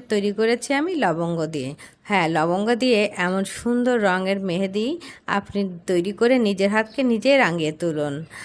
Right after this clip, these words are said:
আর এর জন্য আমি প্রথমে একটি প্যানে নিয়ে নিলাম এক কাপ মতো পানি।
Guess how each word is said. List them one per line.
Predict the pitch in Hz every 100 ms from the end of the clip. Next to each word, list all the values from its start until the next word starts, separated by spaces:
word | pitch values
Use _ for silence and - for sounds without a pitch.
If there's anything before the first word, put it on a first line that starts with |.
| - -
আর | 175
এর | - 190
জন্য | 185 208 208
আমি | 208
প্রথমে | 208 185 196 202
একটি | 208 214
প্যানে | 202 170 165 180
নিয়ে | 196 196
নিলাম | 202 202 214 226 254 208
এক | 180 -
কাপ | 170 170 202
মতো | 196 226 277 415 - - _
পানি। | 190 156 143 -